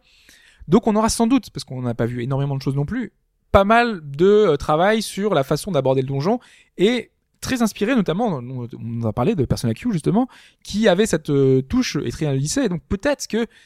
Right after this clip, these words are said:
ils ont tiré les leçons de tout ça, ils se sont dit que ça leur a plu, les fans ont adoré ce côté-là. Et ben on retrouve, euh, vu que les gens ont acheté malgré, malgré le fait que ce soit difficile, malgré le fait que,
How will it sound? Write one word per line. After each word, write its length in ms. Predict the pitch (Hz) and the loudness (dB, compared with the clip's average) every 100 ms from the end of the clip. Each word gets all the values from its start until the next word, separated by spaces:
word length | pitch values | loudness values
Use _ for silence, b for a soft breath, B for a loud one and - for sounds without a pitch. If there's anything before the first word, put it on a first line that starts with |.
| b b _ | b b _
ils 120 | 156 170 | 0 0
ont 80 | 175 | 0
tiré 360 | - - 202 247 | -4 0 2 4
les 80 | 185 | 4
leçons 260 | 156 220 | 2 -2
de 160 | 175 139 | -2 -2
tout 120 | - | -2
ça, 220 | - 262 | 0 2
ils 60 | 170 | 2
se 80 | - | -2
sont 140 | 131 | -8
dit 160 | 196 226 | -8 -4
que 260 | 156 120 _ - | -2 -2 _ -8
ça 180 | - | 0
leur 160 | 123 165 | 2 2
a 80 | 170 | 0
plu, 260 | - 240 | -2 -4
les 80 | 170 | -2
fans 220 | 127 233 208 | 6 4 6
ont 120 | 151 | 0
adoré 360 | 151 151 160 | 2 2 0
ce 120 | 190 147 | -2 -2
côté-là. 380 | 127 131 214 - b b | 2 4 4 2 b b
Et 80 | 127 | 0
ben 120 | 202 | 2
on 120 | 160 | 2
retrouve, 640 | 143 190 214 - 240 220 156 | 2 2 2 2 2 2 2
euh, 520 | 139 131 127 123 120 131 | 2 2 0 0 -2 -4
vu 220 | 151 147 240 | -8 -4 -4
que 160 | - | -6
les 220 | 147 143 | -8 -4
gens 180 | 147 196 | 0 0
ont 160 | 190 143 | 0 -2
acheté 300 | 175 202 185 | -2 0 0
malgré, 460 | 147 143 147 135 113 b b b - | 0 2 4 4 2 b b b -2
malgré 160 | 135 | 2
le 40 | 156 | 2
fait 80 | 196 | 0
que 40 | |
ce 60 | - | -2
soit 140 | 117 | -4
difficile, 440 | 123 - - 262 | -4 -6 0 0
malgré 220 | 196 143 147 | 2 2 2
le 80 | |
fait 180 | - 196 | 4 2
que, 160 | 190 | 4